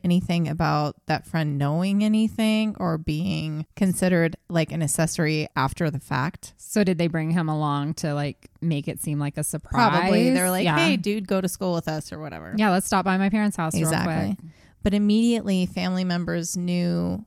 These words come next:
Speaker 1: of the tension between him and his parents and suspected him.
Speaker 2: Okay.
Speaker 1: They didn't think it was a random intruder.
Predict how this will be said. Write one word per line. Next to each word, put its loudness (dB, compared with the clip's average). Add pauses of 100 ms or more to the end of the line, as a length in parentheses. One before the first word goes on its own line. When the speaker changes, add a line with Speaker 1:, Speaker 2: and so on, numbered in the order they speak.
Speaker 1:
of 0
the 2
tension -2 (140)
between 0
him 0
and -2
his -2
parents -4
and -2
suspected -6
him. -2 (120)
Speaker 2:
Okay. -2
Speaker 1:
They 4
didn't 0
think 0
it 0
was 2
a 2
random 2
intruder. -2